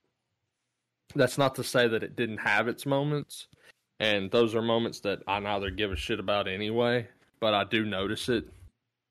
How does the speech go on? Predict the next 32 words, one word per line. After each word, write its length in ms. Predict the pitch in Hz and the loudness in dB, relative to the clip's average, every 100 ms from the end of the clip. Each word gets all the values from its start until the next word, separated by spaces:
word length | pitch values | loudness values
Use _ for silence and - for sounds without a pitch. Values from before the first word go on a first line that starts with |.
| - | -8
'cause 180 | 107 | -4
it 80 | 101 | -4
gets 180 | 98 - | -6 -6
brought 280 | 107 104 107 | 0 2 2
up 200 | 104 - | 0 -4
on 180 | 101 95 | -6 -8
just 180 | - | -10
about 220 | 107 107 107 | -2 0 0
every 260 | 104 104 | -2 -2
other 220 | 104 104 101 | -2 -4 -6
review 380 | 101 98 104 | -8 -4 -2
outlet 360 | 98 101 98 101 | 0 0 -2 -6
that's 200 | 95 - | -8 -6
out 240 | 101 104 | -4 -4
there. 200 | 107 104 | -2 -2
Like, 320 | 104 95 - - - - | 0 -4 -6 -20 -16 -6
it's 140 | 117 | 4
almost 360 | 143 143 143 - | 6 6 4 4
like 240 | 131 120 | 4 4
it's, 360 | 120 - - - _ _ _ _ _ _ _ | -2 -4 -14 -16 _ _ _ _ _ _ _
it's 180 | 123 120 | -6 -2
a 60 | 123 | 2
lot 260 | 127 131 | 4 6
of 80 | 123 | 4
these 300 | 123 120 - - - - - | 0 -2 -6 -12 -18 -18 -4
other 340 | 120 120 120 117 | 0 2 2 0
reviews 720 | 113 98 113 117 117 104 95 | -2 -4 -2 0 0 -4 -8
just 300 | 107 110 - | -4 -4 -4
solely 720 | - - - 120 127 123 123 | -8 -6 0 4 4 2 -2
rely 680 | 113 113 107 113 113 113 110 | 0 0 2 2 4 4 2
on 480 | - 104 104 98 92 _ - - _ _ - 151 - 113 | -2 -4 -6 -8 -14 _ -20 -20 _ _ -20 -20 -20 -10
just 300 | 117 - | -8 -8